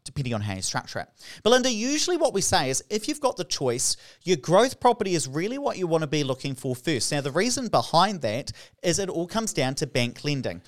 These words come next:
So let's say that you could afford a property right now. Maybe you could afford two from the bank, which would be really great. But what happens if the bank changes their policy? Usually, if you want to, uh, purchase a property, we'd recommend growth because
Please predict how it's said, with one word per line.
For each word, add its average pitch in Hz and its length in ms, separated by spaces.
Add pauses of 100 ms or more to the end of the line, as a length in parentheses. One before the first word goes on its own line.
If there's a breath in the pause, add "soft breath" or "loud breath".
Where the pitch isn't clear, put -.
(140)
So 190 240
let's 208 280
say 180 220
that 160 160
you 165 160
could 277 120
afford 175 260
a - 20
property 135 420
right 127 300
now. 127 140
Maybe 214 260
you 359 60
could - 120
afford 175 400
two 294 300 (140)
from 143 180
the 127 100
bank, 101 280 (180)
which - 140
would - 60
be 101 100
really 98 240
great. - 360 (420 loud breath)
But - 260 (320)
what 233 220
happens 208 480
if - 80
the 156 80
bank 151 200
changes 131 320
their 123 120
policy? 123 560 (320)
Usually, 190 720 (180 soft breath)
if - 220
you 247 300
want 180 360
to, 131 340 (220 soft breath)
uh, 127 160
purchase 226 300
a - 20
property, 160 400
we'd 151 140
recommend 151 420
growth 160 260
because 147 340